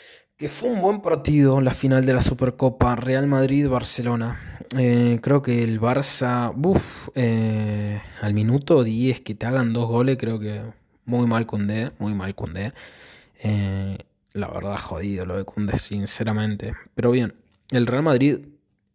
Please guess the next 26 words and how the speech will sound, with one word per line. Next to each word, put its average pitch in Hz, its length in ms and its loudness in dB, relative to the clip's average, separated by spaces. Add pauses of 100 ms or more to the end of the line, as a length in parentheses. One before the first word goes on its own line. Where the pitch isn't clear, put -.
(260)
aprovechó 156 500 0
sus 139 180 -4
chances, 165 640 -6
eh, 110 380 -4
Vinicius, 120 720 2
Bellingham, 120 640 0 (1000)
Rodrigo, 113 760 2
muy 101 240 -2
bien. 104 400 -6 (420)
Se - 180 -4
los 98 140 -2
veía 98 240 0
muy 104 160 -2
completo, 110 720 -2
hicieron 113 380 -4
los 98 120 -2
goles 120 340 -2
para 98 180 0
el 98 60 -6
Madrid, 110 480 0
ganaron, 117 480 -4
campeones 113 420 -4
de 113 80 -4
Supercopa. 120 640 -2 (1160)
Y 139 120 -2
pasaban, 175 720 0